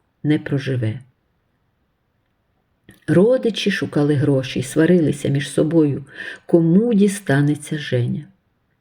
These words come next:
«Нехай до мами їде», сказала тітка. «А що? Нехай їде», не заперечував тато. Так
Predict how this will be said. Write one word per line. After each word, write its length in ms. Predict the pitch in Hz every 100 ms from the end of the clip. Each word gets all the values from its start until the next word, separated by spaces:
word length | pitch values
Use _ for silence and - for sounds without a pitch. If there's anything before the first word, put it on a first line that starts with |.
| _ _ _ _ _ _ _ _
«Нехай 320 | 233 196 214
до 140 | 180 185
мами 300 | 196 175 147
їде», 380 | 143 143 - - _ _ _ _ _ _
сказала 500 | - - 135 127 139
тітка. 520 | 139 - 131 - 165 - _ _ _ _ _ _ _ _ _ _ _ _
«А 160 | 185 196
що? 460 | 190 - - 160 165 - _ _ _ _ _ _ _
Нехай 540 | 143 151 147 - 196 214
їде», 480 | 220 240 208 190 - _ _ _ _ _ _ _ _ _ -
не 120 | 143
заперечував 800 | 120 120 - 123 117 - - 113
тато. 420 | - - 113 - 185 _ _ _ - - _ _ _ _ _ _ _
Так 480 | - 214 254 262 -